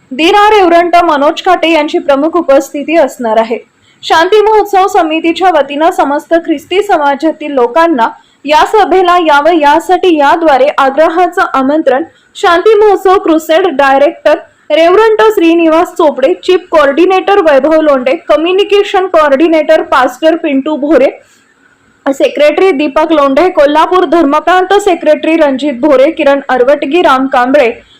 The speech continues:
पॉल करा, विकास सातपुते, महिला कोऑर्डिनेटर आशा सरवदे, रोहित तांदळे, रॉबर्ट शॉलॉम, विजय लोंढे, आशिष होळकर तसेच ख्रिश्चन समाजातील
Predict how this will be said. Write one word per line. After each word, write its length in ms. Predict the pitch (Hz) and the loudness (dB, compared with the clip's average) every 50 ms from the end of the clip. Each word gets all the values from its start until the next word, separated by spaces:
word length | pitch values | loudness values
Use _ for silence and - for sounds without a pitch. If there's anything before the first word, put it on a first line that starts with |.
| _ _ - | _ _ 0
पॉल 260 | 359 320 330 359 403 | 2 2 4 2 2
करा, 320 | 403 403 392 381 392 415 | 2 2 2 2 2 2
विकास 440 | 392 359 339 - 311 302 339 349 - | 0 0 -2 0 0 0 0 0 0
सातपुते, 520 | 359 311 285 285 - - 330 330 330 339 | 0 0 0 -2 -2 -4 -4 -2 0 0
महिला 380 | 339 349 359 359 302 285 294 320 | 0 2 2 2 2 2 0 0
कोऑर्डिनेटर 760 | 320 - 294 277 269 262 269 330 359 359 349 330 330 320 339 | 0 0 0 2 2 2 0 0 2 2 0 2 2 2 2
आशा 440 | 339 - 277 277 277 277 330 302 311 | 2 0 0 0 0 0 0 -2 0
सरवदे, 480 | 311 330 285 277 277 285 262 294 330 339 | 0 0 0 2 2 0 0 0 0 2
रोहित 300 | 311 285 277 277 277 277 | 2 2 0 -2 -6 -6
तांदळे, 520 | - 294 269 254 262 285 311 277 220 240 - - _ - - _ - | -2 -2 -2 0 0 2 0 0 0 -2 -6 -14 _ -20 -16 _ -2
रॉबर्ट 520 | 294 302 320 320 311 330 403 403 403 403 392 415 427 | 0 2 2 2 2 2 0 0 2 2 2 2 2
शॉलॉम, 500 | 427 - 233 226 277 330 320 262 247 269 - _ _ _ _ _ - | 0 0 0 0 2 2 2 0 0 -4 -8 _ _ _ _ _ -4
विजय 340 | 311 320 330 285 381 403 415 | -2 -2 0 2 2 2 2
लोंढे, 280 | 415 415 381 359 330 370 | 2 2 2 2 2 2
आशिष 440 | 359 - - 294 - - 330 339 330 - | 2 2 2 0 0 0 -2 -2 0 0
होळकर 400 | 349 277 269 269 285 302 320 370 370 - | 0 0 0 0 0 0 -2 -2 -2 -2
तसेच 500 | 330 311 302 311 349 311 240 226 226 - - _ _ _ _ _ | -2 -2 -2 0 0 0 0 0 -2 -6 -18 _ _ _ _ _
ख्रिश्चन 440 | - 359 359 359 - - 403 427 440 | -2 0 0 0 0 0 0 0 0
समाजातील 680 | 427 440 403 349 349 359 330 349 359 359 330 330 339 | 0 0 0 0 0 0 0 0 -2 -2 -2 -2 -2